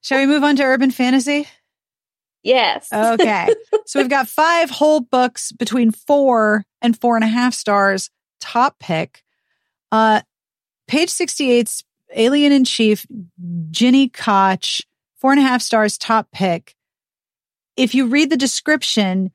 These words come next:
Speaker 1: you don't need to read the series. This is the same problem we're having before. This is book
Speaker 2: Yeah.
Speaker 1: twelve of sixteen, this series.
Speaker 2: Yeah, we talked about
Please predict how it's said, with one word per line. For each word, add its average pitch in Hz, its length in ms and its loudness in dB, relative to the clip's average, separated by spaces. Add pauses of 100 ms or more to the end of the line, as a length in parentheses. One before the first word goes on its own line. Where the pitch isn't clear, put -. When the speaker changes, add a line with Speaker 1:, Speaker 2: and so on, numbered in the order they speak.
Speaker 1:
you 226 160 2
don't 277 300 2
need 254 280 2
to 240 100 0
read 226 240 2
the 226 80 0
series. - 640 -6
This 190 180 -8
is 180 100 -12
the 190 80 -6
same 202 260 -2
problem 190 380 -2
we're 185 120 -4
having 180 340 -4
before. 190 500 -4 (380)
This 370 240 0
is 359 160 2
book 262 240 -2
Speaker 2:
Yeah. 202 140 0
Speaker 1:
twelve 262 720 0 (260)
of 240 120 -2
sixteen, - 1160 -6
this 170 180 -6
series. - 320 -6
Speaker 2:
Yeah, 349 140 2
we 285 100 -2
talked 339 300 0
about 285 400 0